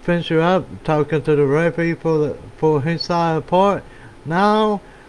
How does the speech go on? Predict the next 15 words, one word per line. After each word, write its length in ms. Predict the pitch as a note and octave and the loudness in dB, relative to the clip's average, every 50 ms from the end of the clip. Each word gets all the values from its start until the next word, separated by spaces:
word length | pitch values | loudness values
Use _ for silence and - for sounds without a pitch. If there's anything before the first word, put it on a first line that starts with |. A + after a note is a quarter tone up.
| - - - | -20 -12 -6
we're 380 | D3+ E3 F3 F3+ D#3+ D#3+ D#3+ C3 | -2 -2 0 0 -2 -2 -2 -2
looking 420 | C#3+ D#3+ F3+ F#3 F3+ F#3 F3+ F3 | 0 0 0 0 0 -2 -4 -2
at 300 | F3 F3+ F3+ C#3+ G#2 G#2+ | -2 -2 -2 -4 -4 -4
the 80 | C#3 D3+ | -2 -2
other 480 | D3+ D3 C3 C3+ F3+ G#3 G3+ G3+ D#3 | 0 0 0 0 0 0 0 0 -2
side 300 | C3 - - E3 D#3+ D#3+ | -2 -2 0 0 2 2
of 60 | D#3 D3 | 0 -2
the 60 | E3 | -4
field. 460 | - - G3+ A3+ A#3+ G3 C3+ G2+ F#2 E2+ - - - - - - - - - - - - - - - - - - - - - - - - - - - - | -2 0 0 2 2 2 0 -2 -4 -8 -14 -20 -20 -20 -20 -20 -20 -20 -20 -20 -20 -20 -20 -20 -20 -20 -20 -20 -20 -20 -20 -20 -20 -20 -20 -20 -16 -8
Mister 420 | B2+ C#3 D#3 E3 D#3 - F3+ F#3 | -2 0 0 0 0 0 2 2
O 240 | G3 G3 F#3 D3+ C3 | 4 4 4 4 2
is 260 | C3+ C#3 C3 A#2+ - | 2 2 0 0 -2
one 320 | C#3 B2 B2 B2+ C#3 D#3+ F3 | -2 -2 0 0 2 0 0
and 200 | F#3+ F#3 E3+ - | 0 -2 -2 -2
two. 320 | F#3+ F3 D3+ B2+ G#2+ | 0 2 2 2 0